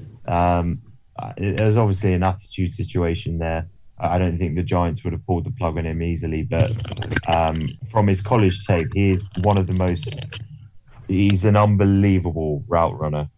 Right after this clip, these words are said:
I think, and we saw that on, on Sunday. He got two targets,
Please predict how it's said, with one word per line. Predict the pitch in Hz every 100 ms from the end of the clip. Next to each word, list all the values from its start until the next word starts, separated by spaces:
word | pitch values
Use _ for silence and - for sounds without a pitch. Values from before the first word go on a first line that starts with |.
| -
I | - 78
think, | - 85 - -
and | 90 87
we |
saw | 92 - 98
that | 87 85 -
on, | 85
on | 82 82
Sunday. | - 90 85 80
He | 92
got | 92 87
two | - 107
targets, | 90 90 90 85 85 -